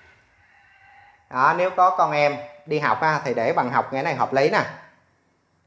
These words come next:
Có cửa sổ rồi thông thoáng.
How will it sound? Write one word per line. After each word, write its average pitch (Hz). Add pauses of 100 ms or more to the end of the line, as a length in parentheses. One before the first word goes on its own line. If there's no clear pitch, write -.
(1500)
Có 156
cửa 139
sổ 131
rồi 147
thông 151
thoáng. 175